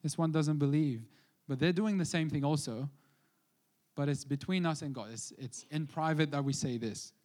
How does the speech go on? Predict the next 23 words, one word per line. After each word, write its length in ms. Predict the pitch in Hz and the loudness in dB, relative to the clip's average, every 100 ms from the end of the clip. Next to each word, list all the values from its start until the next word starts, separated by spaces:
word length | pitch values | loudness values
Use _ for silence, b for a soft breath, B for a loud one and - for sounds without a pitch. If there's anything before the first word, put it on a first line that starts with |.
| - | -8
And 100 | 127 | -4
she 100 | 120 | 4
was 360 | 185 180 156 - b b b | 6 6 4 0 b b b
in 100 | 170 | 4
private 420 | 165 175 170 165 165 | 10 10 12 8 6
with 120 | 151 | 4
Jesus 420 | 143 147 139 123 | 4 2 0 -4
here. 260 | - 143 120 | -4 -2 -2
And 100 | 120 | -4
she 100 | 139 | -4
said, 180 | 147 | -4
"Lord, 240 | 139 160 180 | -2 0 2
if 160 | 175 | 0
you 60 | 196 | 0
had 200 | 170 156 | -2 0
been 200 | 208 220 | 2 6
here, 220 | 208 214 | 6 4
my 140 | 202 185 | 2 4
brother 300 | 180 190 185 | 4 4 4
would 120 | 185 | 2
not 180 | 185 175 | 2 0
have 160 | 170 | 0
died." 360 | 156 170 170 | 2 2 2